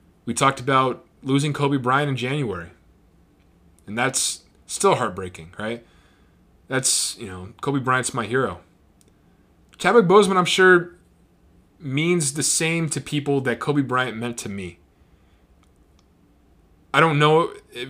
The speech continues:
I'm, I don't know that for a fact anywhere. I'm just assuming. This guy's a superhero. You know how many kids look up to Chadwick Boseman and Black Panther? Tons. Tons, you guys. Just tons.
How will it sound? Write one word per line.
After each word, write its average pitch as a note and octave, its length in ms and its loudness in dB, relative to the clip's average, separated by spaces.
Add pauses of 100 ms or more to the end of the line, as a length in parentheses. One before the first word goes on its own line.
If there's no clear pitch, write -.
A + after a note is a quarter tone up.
(320)
I'm, D#3 260 -6 (140)
I C#3+ 80 2
don't E3+ 120 4
know C#3+ 120 2
that D3 140 2
for C3+ 100 -2
a A#2 60 0
fact B2 320 -2
anywhere. C3 460 0
I'm C3 100 -8
just C3+ 180 -2
assuming. C3 520 -4 (440)
This - 100 -14
guy's A3+ 200 0
a A3 240 2
superhero. C3 480 -2 (400)
You F#3 80 -6
know G#3 40 0
how B3 80 0
many A#3 160 0
kids C#3+ 640 -2 (560)
look C#3 240 -2
up D3+ 160 0
to B2+ 160 -4
Chadwick C3 420 -4
Boseman B2 380 0
and G2 100 -10
Black G#2+ 240 -8
Panther? A2 460 -10 (340)
Tons. G2 600 -10 (1700)
Tons, G2 400 -8
you E2+ 60 -14
guys. F2 460 -12
Just - 240 -8
tons. F2+ 520 -16